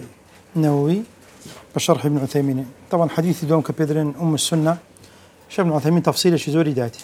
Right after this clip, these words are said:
ئەمەش ئینشاءالله هەیە دیت بە، ئیلا ئەو شوێنەی ضرور نەبی یان پێویست نەکە باسی کەین. ئەگەنا ئەمەش لەسەر شەرحەکەیوی دەڕۆین. صفحە بیست و پێنج ڕاوستا بووین کە دەڵێ: «شهادة أن محمداً رسول الله تستلزم أمورا منها.»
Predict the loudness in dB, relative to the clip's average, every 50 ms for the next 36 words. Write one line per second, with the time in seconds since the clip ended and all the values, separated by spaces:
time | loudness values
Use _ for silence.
0 | -10 -8 -8 -6 -8 -6 -4 -2 0 2 2 2 2 2 2 2 0 0 -2 -4
1 | -4 -2 -2 -2 -2 -2 -4 -4 -4 -2 0 0 2 4 4 4 4 2 2 0
2 | 0 0 0 0 0 0 0 -2 -6 -14 -20 _ _ -20 -20 -20 -20 -20 _ -6
3 | -4 -2 0 0 0 0 -2 -2 0 0 0 0 0 0 -2 -6 -10 -8 -8 -8
4 | -8 -6 -6 -4 -4 -2 -2 -2 -4 -4 -6 _ _ _ _ _ -20 -20 -20 -14
5 | -6 -2 0 0 0 0 -2 -4 -4 -4 -2 -2 -2 -2 -2 0 0 0 2 2
6 | 2 0 0 -2 -4 -8 -14 -20 _ -20 -20 _ _ _ _ _ -20 -20 -20 _
7 | _ -20 _ _ _ -20 -20 -20 -20 -20 -20 -14 -8 0 2 4 4 4 4 4
8 | 2 2 2 2 2 2 4 4 4 2 2 0 0 0 0 0 0 0 0 0
9 | 0 0 0 0 0 0 2 2 0 0 0 0 0 0 0 0 -2 0 0 0
10 | 2 0 0 -2 -2 -2 -2 -2 0 2 2 2 0 0 -2 -4 -2 0 0 0
11 | 0 2 0 0 0 0 0 0 2 2 2 2 4 2 2 0 -2